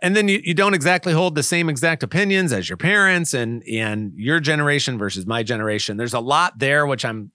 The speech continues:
thankful to God that these conversations, I'm starting to do more of this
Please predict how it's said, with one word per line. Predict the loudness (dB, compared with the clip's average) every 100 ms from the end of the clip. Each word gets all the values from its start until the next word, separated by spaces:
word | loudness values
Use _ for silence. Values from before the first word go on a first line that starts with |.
| -6
thankful | -4 -2 -4
to | -4
God | -2 0 0 -2
that | -4 -4
these | -6
conversations, | -4 -6 -4 -4 -4 -4 -6 -8
I'm | -8
starting | -6 -6 -6
to | -8
do |
more | -6 -4 -2
of |
this | 0 -2 -4